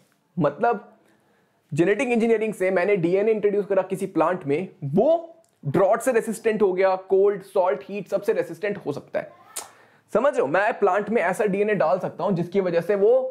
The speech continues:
कोल्ड, ड्रॉट, सॉल्ट और हीट से प्रोटेक्ट हो जाएगा। Number two, reduce reliance on chemical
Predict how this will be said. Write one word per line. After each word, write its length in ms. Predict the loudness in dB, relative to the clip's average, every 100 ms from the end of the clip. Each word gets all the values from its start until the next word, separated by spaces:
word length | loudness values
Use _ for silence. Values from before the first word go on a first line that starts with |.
| -10 0
कोल्ड, 400 | 4 4 2 0
ड्रॉट, 380 | 0 0 0 -6 -20 _ _ 0
सॉल्ट 260 | 2 2
और 100 | 0
हीट 200 | -2 -4
से 80 | -4
प्रोटेक्ट 300 | -2 -2 -4
हो 100 | -6
जाएगा। 260 | -6 -6 -10 _ -20 -20 -6
Number 220 | -2 0 0
two, 100 | -4 -10 _ _ _ _ -20 _ -20 -2
reduce 500 | 0 2 2 2 2 2
reliance 400 | 2 2 0 -2
on 120 | 0
chemical 460 | -2 -2 0 -2